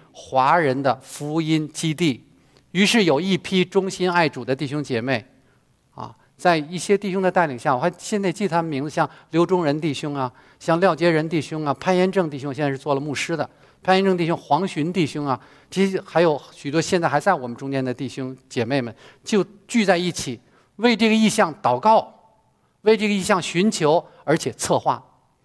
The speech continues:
而且练诗、排练、敬拜、赞美主，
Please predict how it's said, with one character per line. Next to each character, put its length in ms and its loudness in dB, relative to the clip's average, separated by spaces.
而 120 0
且 220 2
练 260 2
诗、 400 0
排 260 0
练、 240 2
敬 280 0
拜、 220 2
赞 280 0
美 160 2
主， 280 -6